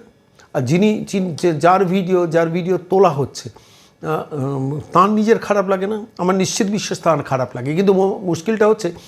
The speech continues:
নাটের গুরুমা নবান্নের চোদ্দ তলার থেকে যতদিন না যায়,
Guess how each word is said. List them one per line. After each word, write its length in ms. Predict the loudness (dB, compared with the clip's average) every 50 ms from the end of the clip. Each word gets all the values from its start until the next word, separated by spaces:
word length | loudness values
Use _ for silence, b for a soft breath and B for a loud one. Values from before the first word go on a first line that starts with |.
| B B B B B
নাটের 480 | -2 0 2 2 2 4 4 4 4 4
গুরুমা 440 | 2 0 0 0 0 0 0 -2 -2
নবান্নের 440 | -2 -2 -2 -2 -2 -2 -2 -6
চোদ্দ 320 | -6 -6 -8 -6 -6 -8 -4
তলার 280 | -4 -2 0 0 -2 -2 -4 -10 -14
থেকে 180 | -8 -6 -4
যতদিন 420 | -4 -4 -4 -4 -2 -2 -2 -2 0
না 200 | -2 -2 -4 -4
যায়, 220 | -4 -6 -6 -8